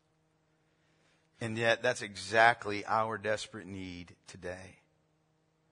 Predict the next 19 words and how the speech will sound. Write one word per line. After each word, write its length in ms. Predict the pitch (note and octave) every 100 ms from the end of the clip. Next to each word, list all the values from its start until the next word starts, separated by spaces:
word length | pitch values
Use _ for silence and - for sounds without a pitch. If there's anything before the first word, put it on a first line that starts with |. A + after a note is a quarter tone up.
| _ _ _ _ _
That, 160 | C3+ C#3
Lord, 260 | D3+ D3+
our 180 | C#3 C#3
hearts 580 | - C3 C#3 D3+ - -
that 320 | C#3 C3 - - - - - _ _
perhaps 460 | B2 C#3 D3 -
have 160 | D3 B2
been 100 | C3+
encrusted 760 | C3+ - D3 C3+ - D3+ C#3
by 200 | B2+ B2+
a 40 | B2+
variety 600 | B2 B2 A#2+ B2+ C#3+ D3+
of 80 | B2+
things, 500 | C3 A#2+ B2 B2 B2+
that, 180 | B2
Lord 200 | B2+ C3
God, 280 | C3 B2+ B2+
you 200 | B2 B2+
would 180 | A#2+